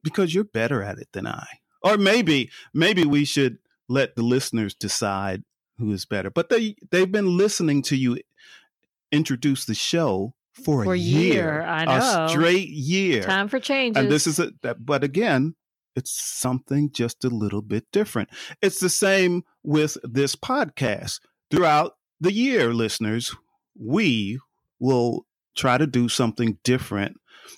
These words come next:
Speaker 1: with the podcast to hopefully enhance it. And maybe it will take us out of our comfort zone. Maybe it won't. I, I don't know <laughs> what the
Speaker 2: Are you
Speaker 1: something
Speaker 2: out of your
Speaker 1: different is.
Speaker 2: comfort zone right now?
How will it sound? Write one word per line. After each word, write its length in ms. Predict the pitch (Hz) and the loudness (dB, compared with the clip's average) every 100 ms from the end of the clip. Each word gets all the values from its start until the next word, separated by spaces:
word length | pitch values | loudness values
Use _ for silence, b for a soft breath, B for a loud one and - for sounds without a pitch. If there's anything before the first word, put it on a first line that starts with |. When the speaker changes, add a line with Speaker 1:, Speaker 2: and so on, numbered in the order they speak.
| B | B
Speaker 1:
with 200 | - 110 | -2 -2
the 80 | - | -2
podcast 720 | - 190 160 - 101 92 - - | 0 2 2 2 -2 -2 -4 -2
to 320 | 120 107 104 - | 0 0 -2 -2
hopefully 480 | 123 117 - 107 101 | 0 0 0 0 0
enhance 580 | 98 90 113 107 117 - | 0 -2 0 0 0 0
it. 220 | 120 - B B B - | -2 -4 B B B -2
And 520 | 123 123 123 123 113 | 2 2 4 2 2
maybe 600 | 117 113 127 131 131 - | 0 0 2 2 2 0
it 100 | 117 | 0
will 160 | 120 | 0
take 280 | 120 127 123 | 0 0 2
us 140 | 120 123 | 0 0
out 160 | 123 | 0
of 100 | 123 | 2
our 120 | 117 117 | 0 0
comfort 440 | - 127 135 123 | 0 0 0 -2
zone. 480 | 117 123 127 160 202 | 0 2 4 2 2
Maybe 360 | 101 101 110 | 0 0 0
it 100 | 113 | 0
won't. 360 | 110 110 120 147 | 0 0 2 0
I, 180 | 113 113 - | -2 -4 -2
I 100 | 110 | -4
don't 260 | 110 104 107 | -2 -2 -2
know 340 | 104 101 131 - | -2 -2 -4 -2
<laughs> 60 | |
what 160 | 160 - | -4 -4
the 60 | - | -4
Speaker 2:
Are 220 | - 196 | -2 0
you 120 | 202 | 2
Speaker 1:
something 20 | 202 | 2
Speaker 2:
out 140 | 196 | 0
of 40 | 202 | 0
your 80 | 208 | 0
Speaker 1:
different 220 | 170 - | 0 0
is. 60 | 202 | 0
Speaker 2:
comfort 160 | 214 196 | 0 -2
zone 220 | 196 196 | -4 -2
right 180 | 190 - | -4 -4
now? 280 | 202 208 | -6 -6